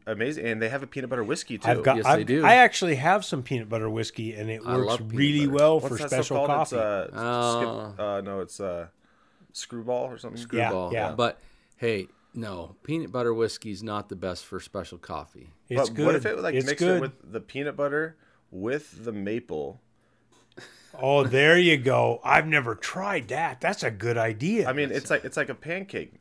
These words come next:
Speaker 2: Absolutely.
Speaker 1: Coffee. <laughs>
Speaker 2: It'd be like eating a waffle covered in
Speaker 1: <laughs>
Speaker 2: peanut butter, in Jif peanut butter,
Speaker 1: Yep.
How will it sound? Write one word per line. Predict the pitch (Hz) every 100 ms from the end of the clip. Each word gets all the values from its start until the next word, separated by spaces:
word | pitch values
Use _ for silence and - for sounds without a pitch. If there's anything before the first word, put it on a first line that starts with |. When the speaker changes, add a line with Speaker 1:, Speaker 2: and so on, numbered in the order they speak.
| - -
Speaker 2:
Absolutely. | 170 170 - 208 254 277 180
Speaker 1:
Coffee. | 202 -
<laughs> |
Speaker 2:
It'd | 214 196
be | 190
like | 190 175
eating | 196 202
a | 165
waffle | 151 170 202 - 165 131 - -
covered | 202 175 170
in | 160 147
Speaker 1:
<laughs> | 240
Speaker 2:
peanut | 190 - -
butter, | 156 143 139 - - -
in | 151 135
Jif | 110 135 208 208 -
peanut | 202 208 175
butter, | 139 123 117
Speaker 1:
Yep. | 104 107